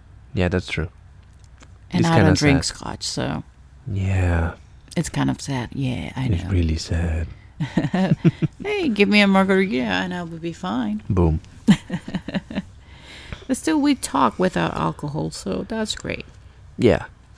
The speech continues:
Speaker 1: It is, it, it is really important for, for us to talk. Um, communication is key again.
Speaker 2: And
Speaker 1: Another
Speaker 2: it's really healthy.
Speaker 1: Yeah, that's
Speaker 2: Because
Speaker 1: absolutely healthy.
Speaker 2: since we like to talk, we pour out our feelings and our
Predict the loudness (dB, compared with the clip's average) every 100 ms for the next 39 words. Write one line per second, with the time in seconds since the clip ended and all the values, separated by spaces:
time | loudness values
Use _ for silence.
0 | -6 0 0 2 2 4 8 8 8 6
1 | 6 4 4 2 2 -2 0 2 2 0
2 | 4 4 2 -4 0 2 2 0 -8 -8
3 | -2 0 2 2 2 0 -4 -12 -20 -20
4 | -20 -20 -20 -20 0 6 6 8 6 8
5 | 4 2 4 6 6 2 2 2 0 -4
6 | -18 -2 2 4 6 6 6 6 6 4
7 | 4 0 -2 -8 -8 -8 -10 -20 -20 -20
8 | -2 2 2 2 -2 -6 -12 -20 -16 -2
9 | 0 2 2 2 2 2 0 -4 -6 -6
10 | -4 -2 -2 0 0 0 -2 -4 -6 -4
11 | -6 -2 -4 -2 0 2 2 2 0 -2
12 | -2 -4 -4 -2 -2 -4 -4 -4 -4 -4
13 | -2 -2 -2